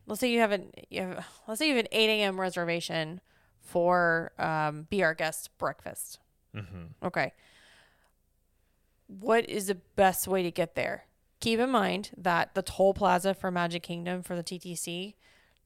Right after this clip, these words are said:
Speaker 1: doesn't always open <laughs> super early.
Speaker 2: Yeah.
Speaker 1: And so parking may not be a valid option because by the time they open the toll plaza, you park, you walk to T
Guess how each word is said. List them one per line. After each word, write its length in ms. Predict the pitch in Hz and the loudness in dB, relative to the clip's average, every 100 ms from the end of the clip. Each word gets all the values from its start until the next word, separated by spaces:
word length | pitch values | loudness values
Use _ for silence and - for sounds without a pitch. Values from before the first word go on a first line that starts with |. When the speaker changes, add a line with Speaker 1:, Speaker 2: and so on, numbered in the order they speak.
| _ _ | _ _
Speaker 1:
doesn't 280 | - 208 262 | 2 4 4
always 260 | 311 320 247 | 2 0 0
open 500 | 208 208 175 160 175 - | 0 2 2 2 -2 -12
<laughs> 100 | - | -20
super 480 | - - 214 - - | -12 -4 -4 -2 -2
early. 480 | - 175 - - - - - - | 2 0 0 -6 -14 -20 -20 -12
Speaker 2:
Yeah. 360 | 90 87 85 85 | -6 -4 -4 -2
Speaker 1:
And 140 | 185 175 | -2 4
so 640 | 185 180 180 175 156 - _ - _ _ _ - | 6 8 8 6 2 -4 _ -20 _ _ _ -16
parking 600 | - 233 285 - 330 285 | -2 4 4 4 -4 0
may 140 | 202 190 | 2 4
not 260 | 175 156 | 2 0
be 400 | 180 175 170 165 - | -2 -2 -4 -6 -4
a 60 | 180 | -2
valid 300 | 170 170 170 | 4 4 6
option 400 | 165 160 - 170 | 4 2 0 -6
because 220 | 165 175 | -6 -2
by 100 | 180 | 0
the 60 | 170 | 0
time 240 | - 226 | 0 0
they 100 | 233 | 2
open 120 | 214 | 2
the 80 | 202 | 0
toll 180 | 196 190 | 2 2
plaza, 380 | 190 180 180 175 - - - | 6 4 4 -2 -4 -20 -10
you 120 | 180 | -8
park, 500 | - 180 180 175 - - | 4 8 8 6 -4 -12
you 160 | - 175 | -4 0
walk 260 | 175 165 | 2 2
to 80 | 185 | -2
T 140 | - | -10